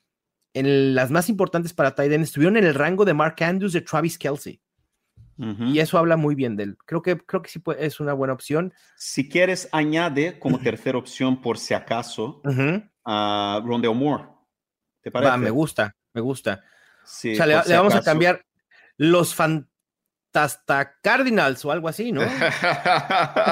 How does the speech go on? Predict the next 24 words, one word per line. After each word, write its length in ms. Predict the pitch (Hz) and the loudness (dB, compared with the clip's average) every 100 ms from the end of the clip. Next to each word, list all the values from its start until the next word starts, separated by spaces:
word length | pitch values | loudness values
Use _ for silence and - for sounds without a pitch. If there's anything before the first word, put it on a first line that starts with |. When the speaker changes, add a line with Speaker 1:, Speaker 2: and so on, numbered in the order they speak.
| - 202 151 202 - 190 - 403 165 175 | -2 -2 -4 -4 -8 -10 -10 -10 -8 -2
Speaker 1:
Es 120 | 190 175 | -2 0
para 180 | 285 277 | 2 2
emocionarnos 580 | 240 208 208 220 233 | 4 4 4 2 0
con 120 | - 190 | 2 2
el 100 | 180 | 4
México 440 | 196 - 180 175 | 2 0 -2 0
Game, 380 | 151 165 196 247 - - - _ | 2 2 2 -2 -12 -20 -20 _
que 160 | - 120 | -8 -2
ya 180 | 131 180 | 2 2
está 340 | 185 185 180 160 | 0 0 2 0
a 60 | |
nada 500 | 143 156 185 214 208 | 0 0 2 2 0
de, 560 | 160 143 131 120 110 - | 0 0 0 -2 -6 -10
de, 840 | 101 117 113 110 107 101 95 85 - | -14 -8 -6 -6 -8 -10 -12 -14 -18
de 100 | 117 | -20
empezar 360 | 113 110 139 151 | -20 -14 -10 -4
la, 300 | 170 147 - | -2 -2 -4
la 140 | 117 | -8
venta 300 | 123 147 156 | -10 -10 -6
de 120 | 170 139 | -4 -4
boletos. 560 | 120 131 151 196 208 | -2 -4 -4 -6 -8
Creo 140 | 175 170 | -10 -10
que 60 | |
incluso 380 | 208 202 202 - | -8 -8 -4 -6